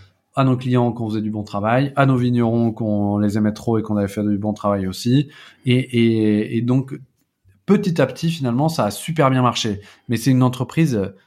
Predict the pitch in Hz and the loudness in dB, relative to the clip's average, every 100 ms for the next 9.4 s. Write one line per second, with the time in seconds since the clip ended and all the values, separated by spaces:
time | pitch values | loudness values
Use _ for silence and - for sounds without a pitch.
0 | _ _ - 95 92 104 95 101 110 117 | _ _ -10 -8 -4 -4 -4 -2 0 4
1 | 151 135 117 123 135 120 117 143 151 139 | 6 4 4 4 2 0 0 0 2 0
2 | - 139 123 - 131 131 139 139 139 127 | 2 2 2 2 2 4 2 2 0 0
3 | 131 - 120 113 117 139 135 - - - | -4 -4 0 2 4 0 -4 -18 -20 -20
4 | _ - 107 101 98 98 - 139 127 107 | _ -6 0 2 0 -2 0 2 4 2
5 | 104 - _ _ 101 95 101 101 98 107 | -2 -8 _ _ -10 -6 -4 -4 -4 -6
6 | - 139 131 123 127 143 165 165 _ _ | 0 2 2 2 2 2 0 -2 _ _
7 | _ 107 110 135 135 139 139 - 135 131 | _ -8 0 0 -2 -2 -4 -2 -2 -2
8 | 123 - 123 - _ _ - - 165 143 | -4 -2 -2 -2 _ _ -8 0 2 4
9 | 120 135 139 | 4 2 0